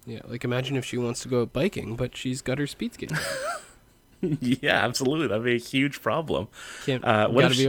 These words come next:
Speaker 2: what if you
Speaker 1: organized.
Speaker 2: had, what if you had, like, toe clips for skate blades?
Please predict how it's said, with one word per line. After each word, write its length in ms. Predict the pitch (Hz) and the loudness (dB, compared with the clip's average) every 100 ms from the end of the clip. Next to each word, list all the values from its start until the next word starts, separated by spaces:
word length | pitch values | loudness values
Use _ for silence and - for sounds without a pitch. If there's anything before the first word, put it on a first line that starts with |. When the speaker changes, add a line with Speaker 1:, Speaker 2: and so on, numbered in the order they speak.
| 131 | 6
Speaker 2:
what 100 | 139 | 4
if 120 | 156 | 4
you 80 | 170 | 4
Speaker 1:
organized. 20 | |
Speaker 2:
had, 240 | 160 143 123 _ _ _ 123 | 4 2 -2 _ _ _ -2
what 100 | 147 | 0
if 100 | 165 | 4
you 60 | |
had, 120 | 160 | 4
like, 220 | 147 127 - | 4 0 -2
toe 240 | - 110 | 0 0
clips 420 | - 110 - - | 0 0 0 -4
for 280 | - 110 104 | -4 0 0
skate 360 | - - 95 - | 0 0 -2 -2
blades? 460 | - 64 - - | -8 -8 -8 -10